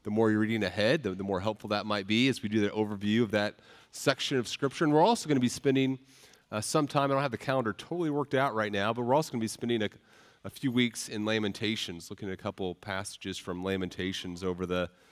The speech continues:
uh, month of December and, and January probably, so you can be reading that ahead of time as well. But this morning, and probably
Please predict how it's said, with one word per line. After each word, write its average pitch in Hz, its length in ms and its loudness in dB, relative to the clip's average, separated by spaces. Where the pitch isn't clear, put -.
uh, 87 60 -8
month 92 240 -4
of 85 80 -8
December 90 560 -2
and, 82 260 -4
and 90 160 -6
January 87 540 -4
probably, 87 500 -4
so 85 400 -6
you 107 80 -12
can 95 120 -4
be 92 100 -2
reading 92 300 -2
that 95 320 -2
ahead 90 200 -4
of 87 60 -8
time 90 460 -2
as 90 160 -6
well. 87 480 2
But 143 280 4
this - 300 -6
morning, 156 460 4
and 95 100 -8
probably 127 600 6